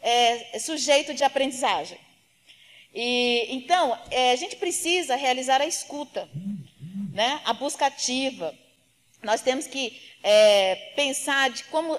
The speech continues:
de, de usar, usar muita sensibilidade e valorizar. Como que a gente vai valorizar esse aluno? Fazendo com que ele aprenda. Quando ele perceber, quão, é, quando ele chegar nesse universo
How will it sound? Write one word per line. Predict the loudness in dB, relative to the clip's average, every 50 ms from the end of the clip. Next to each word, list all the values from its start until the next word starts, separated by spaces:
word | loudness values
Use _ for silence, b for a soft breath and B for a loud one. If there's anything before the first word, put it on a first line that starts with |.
| -4 -6
de, | -6 -8 -10
de | -10 -12 -8 -4 -4 -4 -4
usar, | -6 -4 2 4 4 4 4 0
usar | -2 -2 -2
muita | 0 0 -2 -2 -2
sensibilidade | -2 -2 -6 -6 -6 -8 -6 -6 -6 -6 -6 -4 -2 0 0 2 0 0 -2 -6 -14 -18 -20 _ _ _ B B B B B B B B B B
e | -8 -4 -2 -2 0 0 0 -2 -2 -2 -2 2
valorizar. | 2 4 4 2 0 -4 -6 -2 0 2 2 2 0 -2 -4 -16 -20 _ _
Como | -14 -14 -12
que | -12
a | -8
gente | 0 2
vai | 2 4
valorizar | 4 2 0 0 -2 0 0 2 2
esse | 2 2 0
aluno? | 0 0 -2 -4 -10 -6
Fazendo | -6 -6 -6 -4 -6 -8
com | -6 -4
que | -4
ele | -2 -2
aprenda. | -2 -4 -4 -4 -4 -4 -4 -6 -8 -10 -10 _ _ _ _ _ b b b b b b b -8
Quando | -6 -4 0 2 2
ele | 0 0
perceber, | 0 0 -2 -2 0 -2 -2 0 0 -2 -2 -2 -10 -20 -20 _ _ _ _ -8
quão, | -4 -4 -2 -2 -2 -4 -6 -4 -2
é, | 0 2 2 2 2
quando | 0 -4 -6 -4
ele | -4 -4
chegar | -2 -2 0 0 0 0
nesse | -2 -4 -4 -4
universo | -4 -6 -6 -2 0 2 2 2 2 -2 -4 -8 -14